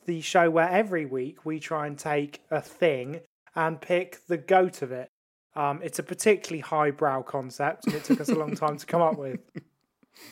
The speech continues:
Speaker 1: Um, and we'll basically keep going until we either crown the greatest of all time of literally every subject, or one of us dies, or we get a book deal, whichever comes first. So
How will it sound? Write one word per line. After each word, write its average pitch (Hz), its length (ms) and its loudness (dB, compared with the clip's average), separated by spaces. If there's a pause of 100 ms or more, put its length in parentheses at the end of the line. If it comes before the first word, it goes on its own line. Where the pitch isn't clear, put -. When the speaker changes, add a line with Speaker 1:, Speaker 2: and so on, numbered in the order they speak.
(1120)
Speaker 1:
Um, 165 260 0
and 180 100 -4
we'll 180 100 0
basically 208 420 4
keep 180 300 2
going 147 300 4
until 151 360 0
we 151 140 0
either 151 260 2
crown 147 540 -2
the 156 80 -2
greatest 165 500 2
of 147 100 -4
all 151 140 -2
time 143 300 -2
of 135 100 -6
literally 156 400 -2
every 139 240 -2
subject, 147 640 -4 (480)
or 160 540 2 (120)
one 165 220 2
of 147 80 0
us 147 120 -2
dies, 143 680 2
or 151 180 0
we 151 120 -2
get 165 180 4
a 156 40 -2
book 175 280 2
deal, 127 320 0 (680)
whichever 143 240 -6
comes 139 280 -10
first. 135 380 -6 (500)
So 170 460 4